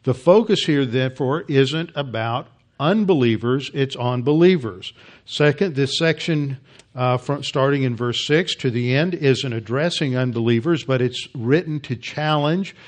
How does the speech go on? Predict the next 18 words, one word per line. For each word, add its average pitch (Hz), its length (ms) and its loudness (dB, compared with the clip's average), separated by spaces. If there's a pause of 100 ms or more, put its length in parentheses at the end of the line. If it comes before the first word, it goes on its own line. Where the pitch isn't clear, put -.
(180)
and 131 140 2
to 127 80 4
motivate 131 720 2
believers 123 520 0
in 117 80 -2
terms 127 400 -4
of 107 100 -6
obedience. 113 760 -2 (480)
Third, 190 760 4 (600)
uh, 127 320 0
we 139 100 0
see 160 220 0
that 143 140 0
the 143 200 2
issue 151 300 0
here 147 260 0
is 123 220 0
rewards, 127 1000 2